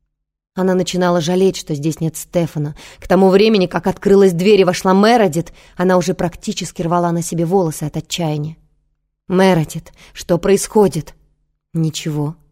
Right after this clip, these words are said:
По крайней мере, ничего серьёзного. А где Стефан?» Щёки Мередит подозрительно горели, а в глазах было странное выражение,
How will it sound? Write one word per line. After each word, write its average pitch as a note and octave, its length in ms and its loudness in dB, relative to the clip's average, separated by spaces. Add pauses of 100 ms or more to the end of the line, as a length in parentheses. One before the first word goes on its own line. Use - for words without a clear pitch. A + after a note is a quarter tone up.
(480)
По E3 100 -10
крайней E3+ 380 0
мере, F#3 380 -2 (260)
ничего F#3 320 -4
серьёзного. F3 720 -2 (380)
А D3+ 240 -4
где C#3+ 200 -6
Стефан?» E3 560 -8 (760)
Щёки - 320 -6
Мередит D#3+ 500 -2
подозрительно E3 640 -4
горели, E3 500 0 (280)
а - 80 -4
в E3 60 -2
глазах F#3 360 2
было F#3 160 0
странное G#3 560 0
выражение, G3 640 -2